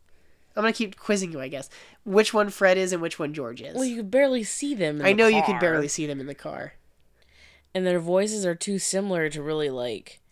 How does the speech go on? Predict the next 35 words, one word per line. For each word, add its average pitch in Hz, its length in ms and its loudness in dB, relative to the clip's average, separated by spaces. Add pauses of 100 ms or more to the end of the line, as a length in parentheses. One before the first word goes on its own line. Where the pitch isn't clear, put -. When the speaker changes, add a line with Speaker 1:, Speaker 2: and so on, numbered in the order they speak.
(420)
Speaker 2:
for - 140 -16
me 151 100 -2
to 143 80 -2
know 143 180 -4
by 135 200 -6
voice. 131 760 -8 (340)
Speaker 1:
I 170 100 2
know. 151 340 0 (640)
I 185 140 8
have 208 280 8
a, 165 520 6
I 190 180 8
only 226 200 4
know 196 160 6
because 190 320 2
of, 180 100 -2
like, 175 140 2
a 180 40 0
brief 196 380 0
observation 180 760 2
that 160 120 -4
I, 208 460 2 (320)
my 190 320 4
guess, 151 580 -2 (400)
and 208 120 8
it's, 202 140 6
like, 214 140 6
super, 233 460 2
s-, - 160 0
and, 208 180 10
uh, 196 220 10
again, 180 260 4
it's 156 140 -4
super 240 240 0
subtle. 196 400 4